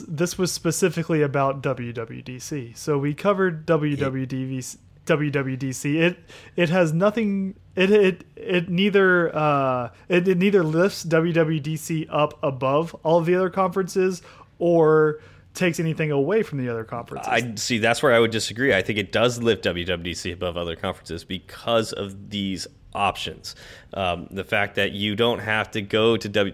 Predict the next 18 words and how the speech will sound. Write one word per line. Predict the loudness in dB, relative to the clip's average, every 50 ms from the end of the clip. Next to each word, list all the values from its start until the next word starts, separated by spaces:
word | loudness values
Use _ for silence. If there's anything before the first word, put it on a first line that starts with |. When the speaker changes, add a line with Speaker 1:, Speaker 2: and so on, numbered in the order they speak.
| -8 -2
Speaker 2:
W | 0 2 2 2 2
W | 2 2 2 2
D | 0 0
C | 0 0 0 0
doesn't | 2 2 2 2 2 0 -4 -4
mean | -2 0 0 2 2 0 -2 -4 -8 -10
you | -6 -4 -4 -2
go | 2 2 2 2
to | 2
the | 0 -2 -4
one | -4 -4 -4 -4 -4 -4 -6
conference. | -8 -6 -6 -6 -6 -6 -10 -14 -14 -14 -14 -10
In | -10 -4
fact, | -2 -2 -2 0 -2
a | -2
lot | 0 2 2 2
of | 2
people | 0 -2 0 0 0 0 -2 -4